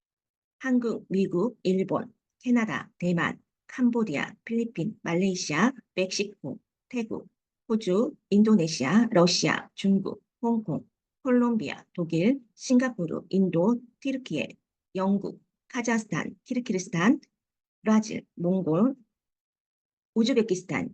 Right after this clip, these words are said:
유럽이 되겠습니다. 애터미 회원 가입 중에서 유럽을 통해서 가입할 수 있는 나라가 삼십일 개국입니다. 독일, 프랑스, 이탈리아, 네덜란드, 벨기에, 룩셈부르크, 아일랜드, 덴마크, 그리스,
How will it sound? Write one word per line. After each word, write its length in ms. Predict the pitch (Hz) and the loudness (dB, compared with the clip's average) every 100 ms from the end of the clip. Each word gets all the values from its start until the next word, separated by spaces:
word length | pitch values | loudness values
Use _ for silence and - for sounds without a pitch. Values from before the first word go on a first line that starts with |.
| _ 196 | _ 2
유럽이 340 | 208 196 110 | 4 4 2
되겠습니다. 720 | 160 160 151 143 127 131 82 _ _ _ _ _ _ _ _ _ _ _ _ - 196 | 0 -4 -6 -6 -6 -8 -10 _ _ _ _ _ _ _ _ _ _ _ _ -6 -4
애터미 400 | 202 247 247 247 | 2 4 6 4
회원 240 | 269 262 | 2 2
가입 280 | 247 185 - | 2 0 0
중에서 540 | 156 156 160 202 - _ _ _ _ _ - | 0 2 4 2 2 _ _ _ _ _ -6
유럽을 440 | 185 240 247 240 | 0 2 2 0
통해서 360 | 214 185 180 214 | -2 -2 0 -2
가입할 360 | - 170 175 180 | 0 -2 0 -4
수 100 | - | 0
있는 400 | 185 196 233 247 _ | 4 6 4 2 _
나라가 480 | - 160 156 220 269 | -6 -4 -2 -2 -2
삼십일 520 | 269 220 214 - 175 | 0 0 0 -4 -2
개국입니다. 600 | 208 170 147 135 117 - - _ _ - | -2 -2 -4 -6 -8 -10 -14 _ _ -16
독일, 360 | 185 185 135 - _ _ | -8 -4 -6 -8 _ _
프랑스, 460 | 247 247 240 147 - | -4 -2 -4 -12 -10
이탈리아, 580 | 180 180 196 170 165 247 | -10 -6 -4 -2 -2 0
네덜란드, 760 | 220 160 170 160 160 220 311 - | 0 0 -2 -2 0 2 0 -2
벨기에, 520 | 165 170 156 123 - _ _ | -2 -2 -2 -4 -4 _ _
룩셈부르크, 720 | 220 214 226 220 170 - - - - | -8 -4 -2 -2 -4 -12 -16 -14 -10
아일랜드, 580 | 175 175 165 160 233 294 _ _ - | -6 -4 -6 -2 -2 -4 _ _ -6
덴마크, 600 | 185 202 196 - - - - | -4 -2 -6 -10 -14 -14 -8
그리스, 480 | - 160 - - | -6 -6 -10 -20